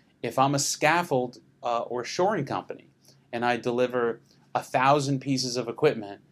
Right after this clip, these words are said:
and only nine hundred and fifty come back, I cannot lien for the value of the missing fifty pieces. So keep that in mind when you put together your lien.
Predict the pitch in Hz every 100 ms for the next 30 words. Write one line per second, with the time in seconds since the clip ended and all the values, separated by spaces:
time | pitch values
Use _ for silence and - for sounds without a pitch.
0 | _ _ - 113 123 123 120 110 - _
1 | - 113 123 135 139 131 135 123 120 -
2 | 139 - 120 - 123 117 131 151 104 87
3 | - _ _ _ - _ _ 120 123 143
4 | 143 131 120 120 123 120 131 156 120 104
5 | 104 110 _ _ _ - 123 117 110 110
6 | 107 101 _ _ - - 120 131 151 147
7 | 110 104 107 - 117 110 101 107 104 117
8 | 113 117 113 110 - 113 104 - 107 -
9 | 123 - - - - - _ _ - 117
10 | 110 - 196 - 202 190 143 135 139 123
11 | 120 113 131 131 131 123 123 131 123 110
12 | 104 110